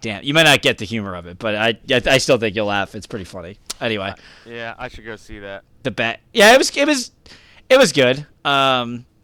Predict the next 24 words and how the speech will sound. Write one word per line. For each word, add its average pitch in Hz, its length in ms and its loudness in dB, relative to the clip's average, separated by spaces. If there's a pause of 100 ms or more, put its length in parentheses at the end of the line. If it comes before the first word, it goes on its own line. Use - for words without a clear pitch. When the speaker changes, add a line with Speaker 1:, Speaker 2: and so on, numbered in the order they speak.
(1200)
Speaker 1:
yeah, 123 380 2
it, 156 220 -2
it 170 40 -4
was, - 420 -6 (600)
yeah, 101 200 -10 (140)
it 180 60 -8
was 170 120 -4
good. 101 220 -14 (100)
The 156 80 -6
second, 175 280 4
I 165 100 6
don't 180 120 6
know 170 60 6
how, 151 180 4
how 135 140 4
the 110 80 0
second 104 300 -4
one 92 120 -14
will 92 60 -16
be, 92 220 -16
but 98 280 -16 (1700)
it'll 113 120 -8
be, 101 260 -12
uh, 92 280 -12